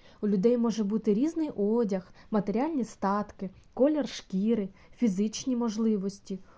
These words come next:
у когось кирпатий носик. І незалежно від усіх відмінностей зовні, всі люди мають добре серце і здатні на подвиги. Пам'ятай, вони такі, як і ти.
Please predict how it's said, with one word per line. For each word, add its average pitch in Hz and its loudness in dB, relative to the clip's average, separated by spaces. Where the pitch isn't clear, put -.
у 214 -2
когось 359 0
кирпатий 208 -2
носик. 170 -6
І 226 0
незалежно 233 2
від 196 -2
усіх 240 -6
відмінностей 226 2
зовні, 233 2
всі - -2
люди 247 2
мають 190 2
добре 190 -2
серце - -6
і 226 -2
здатні 190 -4
на 165 -6
подвиги. 160 -12
Пам'ятай, 196 2
вони 196 4
такі, 196 -2
як 196 -2
і 202 -6
ти. 170 -8